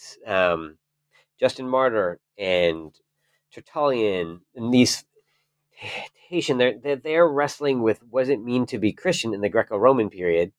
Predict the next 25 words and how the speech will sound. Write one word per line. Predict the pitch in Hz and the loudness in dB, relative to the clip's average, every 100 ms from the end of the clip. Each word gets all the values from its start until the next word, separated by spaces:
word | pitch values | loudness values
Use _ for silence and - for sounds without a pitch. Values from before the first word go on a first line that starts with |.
| _ _ _ _ - | _ _ _ _ -4
and | 123 | 0
that | 127 | 0
those | 135 143 156 151 - _ | 0 0 0 -2 -10 _
theological | 127 117 104 110 | -2 0 0 -2
and | 104 | -6
cultural | - 107 104 120 | -6 -8 -4 0
wrestlings | 101 82 - 82 85 90 - _ _ _ _ _ - | 0 0 -4 -6 -6 -8 -14 _ _ _ _ _ -10
can | 135 | -2
be | 131 131 120 _ _ _ _ _ _ _ _ 131 120 | 0 0 -2 _ _ _ _ _ _ _ _ -20 -4
very | 127 143 | 0 0
aptly | 113 127 135 | 0 -2 -4
compared | 127 120 143 185 165 | -6 -10 -6 -2 -2
to | - | -2
the | 127 | -4
wrestlings | 117 120 127 127 | 0 0 0 -2
that | 120 | 0
were | 135 | 0
taking | 131 - 151 | -2 -6 -8
place | - 95 92 107 - _ _ _ _ - | -4 0 2 0 -4 _ _ _ _ -8
in | 123 127 | -2 4
the | 123 120 - - | 4 2 -6 -4
nineteen | 117 123 - 127 | 0 0 0 -6
fifties | - 127 131 110 | -4 -4 -2 -2
and | 104 | -2
sixties | - 165 - 104 117 113 | -2 -2 -2 0 0 0